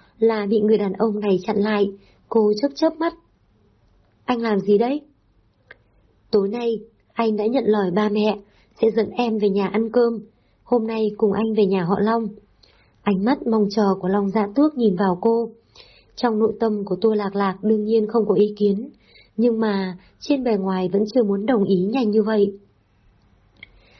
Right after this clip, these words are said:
"Em suy nghĩ một lát." Nói xong thì cô từ bên cạnh anh rời đi. Long Dạ Tước ngay lập tức dùng cánh tay mạnh khỏe ôm lại cô, đè trên hành lang mà nói:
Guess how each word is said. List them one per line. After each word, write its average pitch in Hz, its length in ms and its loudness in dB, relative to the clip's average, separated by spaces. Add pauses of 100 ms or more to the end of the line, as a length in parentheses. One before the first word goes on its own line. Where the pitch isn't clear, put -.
(160)
"Em 208 220 0 (140)
suy 220 100 4
nghĩ 202 140 0
một 254 180 0
lát." 233 220 -2 (880)
Nói 202 220 2 (100)
xong 254 240 -2 (240)
thì 208 300 4
cô 226 200 2
từ 202 100 0
bên 208 220 0
cạnh 208 260 -2
anh 208 240 0
rời 202 220 2
đi. 220 280 0 (800)
Long 226 200 2
Dạ 202 180 -2 (100)
Tước 294 160 2
ngay 254 200 0
lập 196 220 2
tức 302 160 2 (140)
dùng 208 180 2
cánh 175 180 -4
tay 247 120 -2 (100)
mạnh 208 180 0
khỏe 214 240 0 (100)
ôm 226 180 0
lại 214 240 -6
cô, 226 300 0 (460)
đè 220 160 2 (120)
trên 254 140 0
hành 208 240 0
lang 196 300 -2 (240)
mà 196 180 2
nói: 185 420 -2